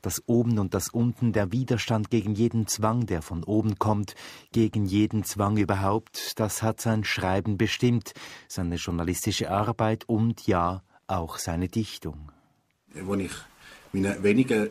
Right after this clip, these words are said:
Speaker 2: Abstecher in meinen Heimatkanton Sankt Gallen, die ich die letzten zwei Jahre gemacht habe, habe ich ausgerechnet, bin ich von folgendem Plakat an der Kantonsgrenze begrüßt worden. Das sieht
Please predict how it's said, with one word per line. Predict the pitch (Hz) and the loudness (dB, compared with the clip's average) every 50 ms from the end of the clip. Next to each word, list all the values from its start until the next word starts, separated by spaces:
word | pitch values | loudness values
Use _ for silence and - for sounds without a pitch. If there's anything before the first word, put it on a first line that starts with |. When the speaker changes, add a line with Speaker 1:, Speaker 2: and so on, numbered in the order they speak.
| - - | -4 -2
Speaker 2:
Abstecher | 98 101 104 - - - 113 107 101 - - 95 87 - - - - - - - - - - - - - | -4 -2 -2 -4 -4 -4 -4 -4 -4 -6 -10 -10 -12 -14 -18 -20 -20 -20 -20 -20 -20 -20 -20 -20 -20 -12
in | - 95 90 90 | -6 -4 -2 -2
meinen | 87 87 85 85 | -2 -2 -2 -4
Heimatkanton | 85 90 98 104 104 - - - 98 87 - 92 92 90 | -2 -2 0 -2 -2 -4 -6 -6 -6 -4 -4 -4 -4 -4
Sankt | - 85 80 - | -4 -6 -6 -6
Gallen, | 85 90 104 107 | -2 0 0 0
die | 104 | 0
ich | - | -2
die | - 98 | -6 -6
letzten | 92 92 - - - - | -6 -6 -6 -8 -8 -6
zwei | - - 85 87 | -6 -6 -4 -2
Jahre | 87 85 82 82 | -2 -2 -4 -4
gemacht | - - 80 80 80 - - | -6 -6 -6 -6 -6 -8 -6
habe, | 104 104 - - - - - - | -8 -8 -8 -10 -18 -16 -6 -2
habe | 92 98 | 0 0
ich | - - 104 | 0 2 2
ausgerechnet, | 110 117 - - - 110 110 107 - - | 2 2 4 4 4 4 4 2 2 0
bin | 104 | 0
ich | 98 - | 0 0
von | - - | 0 0
folgendem | - 104 104 120 123 120 120 110 113 110 107 - - - - - - | 2 6 6 6 6 6 4 4 4 2 0 -4 -14 -20 -20 -14 -6
Plakat | - 107 104 - - 101 98 101 104 101 107 | -2 -2 0 0 2 2 2 2 0 -2 -4
an | 98 | -8
der | 101 - | -8 -6
Kantonsgrenze | - 110 90 - 95 95 104 101 - - 101 98 95 - - 87 | -6 -6 -6 -4 -2 -2 -2 -2 -2 -2 -4 -2 -2 -4 -4 -6
begrüßt | 95 - 98 98 104 104 104 - | -4 0 2 2 2 2 0 0
worden. | - 104 101 107 107 139 147 - - - - - - - - - - - - - - - - - - - | 0 0 0 0 0 -2 -2 -4 -8 -16 -18 -16 -14 -12 -12 -12 -12 -14 -16 -16 -18 -18 -18 -18 -16 -16
Das | - - | -10 -6
sieht | - 98 90 | -4 -4 -4